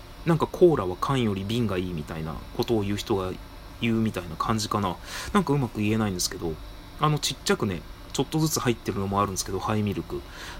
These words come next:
僕はなんか板チョコの方がすごい好きですね。というお話をさせていただいて、本日の放送これにて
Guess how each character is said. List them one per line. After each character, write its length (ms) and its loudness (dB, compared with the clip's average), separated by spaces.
僕 160 0
は 60 6
な 80 4
ん 20 -2
か 80 -2
板 220 2
チ 100 2
ョ 60 4
コ 160 2
の 100 4
方 280 4
が 100 -6
す 200 0
ご 200 2
い 40 -6
好 440 -4
き 80 -6
で 100 -4
す 140 0
ね。 180 4
と 120 6
い 220 6
う 160 -2
お 40 0
話 380 -2
を 80 -2
さ 140 -2
せ 80 -4
て 80 -4
い 40 0
た 100 0
だ 140 0
い 60 -2
て、 260 0
本 120 6
日 200 -2
の 80 -4
放 180 -2
送 180 0
こ 160 0
れ 120 2
に 120 2
て 220 -8